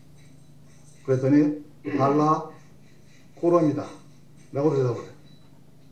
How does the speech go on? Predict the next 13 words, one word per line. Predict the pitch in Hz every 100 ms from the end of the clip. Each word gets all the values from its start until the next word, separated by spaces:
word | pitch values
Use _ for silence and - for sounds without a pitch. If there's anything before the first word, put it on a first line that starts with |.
| - - - - - - - - -
그 | 143
커스터머가 | 131 175 196 180 180
또 | 220
물어봅니다. | 208 170 156 117 - - - - - - -
그랬더니 | - 131 151 147
이제는 | 139 151 147 190 - - - - - -
투 | - 208
달러가 | 208 185 160
됐습니다. | 120 - - - - - - - - - - - - - - - - - - - - -
이 | 151
커스터머가 | 175 175 202 202 202 185 127 - - - - - - - - - - -
"아니, | 131 160 175
왜 | 160 180 - -